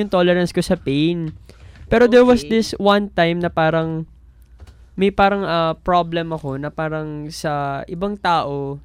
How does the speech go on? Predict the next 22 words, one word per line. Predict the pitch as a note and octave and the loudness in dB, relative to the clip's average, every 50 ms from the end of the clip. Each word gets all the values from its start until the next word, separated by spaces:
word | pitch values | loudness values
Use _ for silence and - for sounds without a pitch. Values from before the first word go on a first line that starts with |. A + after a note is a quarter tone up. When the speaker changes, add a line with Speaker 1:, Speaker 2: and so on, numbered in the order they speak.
| - - - - - F3 | -18 -20 -20 -12 -10 -10
Speaker 1:
this | F3 - - | -8 -8 -8
is | G3+ - - | -10 -10 -8
really | F#3 F#3+ F#3 E3+ E3+ E3+ E3 E3 D#3+ D#3+ D#3 D3+ D3+ D3+ | -8 -8 -6 -6 -6 -6 -6 -4 -4 -4 -4 -4 -6 -6
nothing, | D3 D3 D3+ D3+ - - C#3+ C#3 C3+ C3 C3 C3+ C#3 | -4 -4 -4 -4 -4 -6 -6 -6 -6 -8 -10 -12 -10
pero | D3 - F#3 F#3 F#3 | -6 -4 -2 -2 -2
sa | F3 - C#3+ B2+ C#3 | -4 -4 -4 -4 -4
akin | C3+ - D#3+ D3+ D3+ D3 | -4 -6 -8 -8 -8 -8
malaki. | C#3+ C3+ B2+ B2 A#2+ - C3 C#3 | -10 -8 -10 -10 -10 -8 -6 -4
Speaker 2:
Sobrang | C#3+ C#3+ D3 E3 D#3 D3+ D3+ | -4 -4 -4 -6 -8 -10 -12
laki. | D3+ - - F3 E3 E3 D#3+ D#3+ | -14 -12 -10 -10 -8 -8 -10 -10
Mm-mm. | D#3+ D3+ C#3+ - D3+ D3 D3+ E3+ F3 F3 - - - - - - - - | -10 -12 -10 -12 -12 -12 -10 -10 -12 -12 -14 -18 -20 -20 -20 -20 -20 -16
Speaker 1:
Eh, | - - A3 B3 | -4 0 0 2
hindi | C4 B3+ B3+ A#3+ | 2 2 0 0
ko | B3+ A#3+ | 0 0
na | A3+ A3 | 0 0
talaga | A3+ G#3 F#3+ F#3+ F3 F3+ | 0 0 0 2 0 0
siya | E3 - F3+ D#3+ D#3 D3+ D3 D3 D3 C#3+ - | 0 0 0 0 0 0 -2 -2 -4 -8 -8
nakayanan. | - D3+ D3 - D3+ D#3+ F3 G3 G3 F#3 D#3+ D3+ D3+ | -10 -8 -6 -2 -2 0 0 0 0 -2 -4 -6 -6
So, | D#3 - G3+ G3+ G#3+ G#3 G3+ G3+ A3 C#4+ | -6 -4 -2 -2 0 -2 -2 -4 -4 -8
Speaker 2:
Mm-hmm. | F#4 - - - | -12 -14 -6 0
Speaker 1:
I | G#3 A#3 | 0 2
went | A3+ G3+ G3 F#3+ | 2 2 2 0